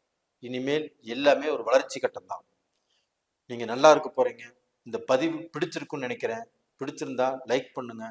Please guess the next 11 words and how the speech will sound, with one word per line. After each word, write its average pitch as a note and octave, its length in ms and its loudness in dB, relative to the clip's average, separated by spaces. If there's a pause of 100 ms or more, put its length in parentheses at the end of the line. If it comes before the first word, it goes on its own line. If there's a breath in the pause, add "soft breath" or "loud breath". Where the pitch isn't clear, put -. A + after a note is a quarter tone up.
(360)
சப்ஸ்கிரைப் B2+ 480 -6
பண்ணுங்க, G#2+ 280 -12 (380)
ஆல் C3 240 4
அப்படிங்கிற A2 340 -6
பெல் A2+ 220 -10
பட்டனை A2 280 -14 (480)
பிரஸ் G#2+ 200 -12
பண்ணிக்கோங்க. F#2+ 460 -14 (560)
இது G#2+ 120 -12 (160)
போக B2+ 200 6 (560)
உங்களுடைய B2+ 580 -6